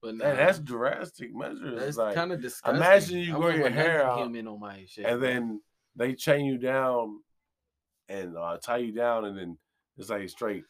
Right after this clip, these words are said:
Speaker 2: cut you
Speaker 1: You know what?
Speaker 2: bald.
Speaker 1: I don't even know why I, I wouldn't want, like, a human. I don't want nothing human. Like, I don't want no human furniture. Like, bro, what the fuck?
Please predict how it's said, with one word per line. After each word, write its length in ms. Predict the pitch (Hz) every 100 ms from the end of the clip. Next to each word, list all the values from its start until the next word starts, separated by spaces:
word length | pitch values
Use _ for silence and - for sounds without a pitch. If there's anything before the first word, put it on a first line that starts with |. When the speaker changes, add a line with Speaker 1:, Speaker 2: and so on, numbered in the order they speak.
| _
Speaker 2:
cut 300 | - 120 -
you 80 | 104
Speaker 1:
You 100 | 123
know 140 | 214
what? 220 | 220 208 175
Speaker 2:
bald. 20 |
Speaker 1:
I 80 | 233
don't 140 | 247
even 140 | 226 202
know 160 | 165
why 420 | 127 113 156 143
I, 140 | 135 135
I 200 | - 135
wouldn't 280 | 143 139 127
want, 220 | 135 113
like, 180 | 113 113
a 140 | 117
human. 800 | 107 131 131 123 117 113 110 104 _ _ _ _ _ 156
I 80 |
don't 140 | 214 247
want 140 | 220
nothing 320 | 170 180 170
human. 460 | 147 160 165 127 113
Like, 120 | 117
I 40 | 160
don't 160 | 185
want 100 | 170
no 140 | 147 143
human 260 | 143 139
furniture. 480 | 123 123 123 147 147
Like, 240 | 131 127
bro, 240 | 127 156 156
what 180 | 196 -
the 140 | 156 -
fuck? 240 | 180 -